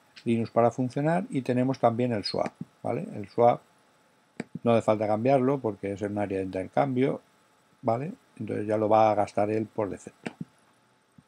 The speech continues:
Lo ha detectado y lo utilizará. Bien, y con esto ya tenemos, eh, suficiente para, eh, instalar.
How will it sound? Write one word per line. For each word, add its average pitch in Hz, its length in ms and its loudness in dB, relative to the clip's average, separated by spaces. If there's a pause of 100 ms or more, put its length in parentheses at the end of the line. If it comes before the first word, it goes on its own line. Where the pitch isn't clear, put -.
(520)
Lo 110 120 -2
ha 101 40 2
detectado 101 580 -2
y 101 60 -4
lo 92 80 -6
utilizará. - 520 -16 (840)
Bien, 131 240 10
y 131 100 6
con 127 160 6
esto 143 540 6
ya 135 220 8
tenemos, 120 540 0
eh, 113 340 0
suficiente 120 600 0
para, 120 480 4 (140)
eh, 98 400 -6
instalar. - 400 -8